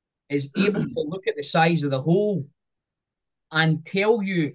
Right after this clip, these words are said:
how wide it's gonna be, the building, and how high it's gonna go up, based upon how far it goes down. So how deep the foundation goes determines how wide, how high the building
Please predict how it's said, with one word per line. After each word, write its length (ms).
how 180
wide 300
it's 140
gonna 240
be, 280
the 80
building, 400
and 120
how 240
high 260
it's 220
gonna 240
go 180
up, 180
based 380
upon 420
how 400
far 320
it 140
goes 160
down. 160
So 200
how 340
deep 380
the 100
foundation 760
goes 480
determines 680
how 140
wide, 400
how 160
high 380
the 60
building 340